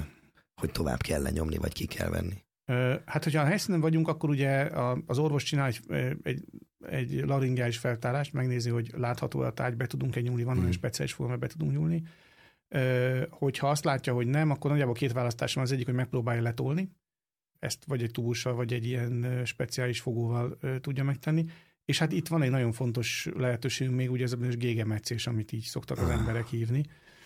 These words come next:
Speaker 2: aminek az a lényege, hogy remélhetően a tárgy alatt egy bemetszéssel a légútat fel tudjuk szabadítani a légcsövet. Ezt azért otthoni szülőknek nem nagyon javasolnánk, de azok a műfogások, amik ez a Heimlich-féle műfogás, ami,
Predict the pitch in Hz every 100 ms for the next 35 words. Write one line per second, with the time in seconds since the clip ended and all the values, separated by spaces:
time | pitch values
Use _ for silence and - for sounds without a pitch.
0 | _ - 127 127 131 120 127 123 120 120
1 | 120 - 160 127 123 120 117 123 120 123
2 | 117 113 - _ - 131 117 110 - -
3 | _ _ _ - 139 113 120 117 113 120
4 | - 120 117 117 117 117 139 143 135 135
5 | - - 69 65 76 73 - 76 76 151
6 | 123 139 143 143 147 131 - 127 127 113
7 | - - 135 120 127 123 117 113 110 110
8 | 113 139 135 156 170 165 - - - _
9 | 127 156 180 131 143 - 127 123 113 117
10 | 127 120 120 120 123 127 120 113 113 117
11 | 117 123 120 117 123 123